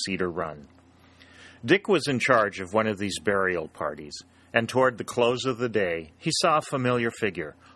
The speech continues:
also in command of a burial party, although it was in a gray uniform. His heart began to thump, and he uttered a cry of joy.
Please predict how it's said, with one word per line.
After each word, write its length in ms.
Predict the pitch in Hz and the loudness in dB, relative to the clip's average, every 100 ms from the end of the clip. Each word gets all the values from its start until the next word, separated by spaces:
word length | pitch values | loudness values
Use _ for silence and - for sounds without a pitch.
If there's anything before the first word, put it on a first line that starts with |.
| - | -2
also 420 | 185 214 - 98 | 0 0 0 -2
in 100 | 95 | -2
command 460 | - 98 90 87 90 | -6 -4 -4 -4 -4
of 100 | 101 | -4
a 80 | 90 | -2
burial 480 | 92 87 87 80 | 0 0 -2 -6
party, 500 | 78 87 80 78 76 - _ - - | -6 -6 -6 -8 -16 -20 _ -10 0
although 560 | 95 98 110 107 95 - | 0 2 2 2 -2 -4
it 160 | 101 95 | -2 0
was 360 | 101 107 92 | 2 2 0
in 100 | 92 | -6
a 60 | 90 | -6
gray 260 | 90 90 95 | -2 -2 -2
uniform. 600 | 87 85 - 76 71 - _ _ _ _ - - | -4 -6 -8 -12 -12 -20 _ _ _ _ -20 0
His 200 | 127 - | 2 4
heart 260 | 123 123 | 4 4
began 320 | 120 107 110 104 | -2 -2 0 -2
to 100 | 98 | -4
thump, 300 | 98 90 - - _ _ | -4 -4 -8 -20 _ _
and 160 | 131 139 | -2 0
he 200 | 147 135 | -2 0
uttered 320 | 117 120 110 | 2 2 0
a 40 | 107 | -4
cry 360 | - 113 98 | 0 2 2
of 180 | 101 92 | 0 -4
joy. 400 | - 82 76 71 | -8 -6 -6 -8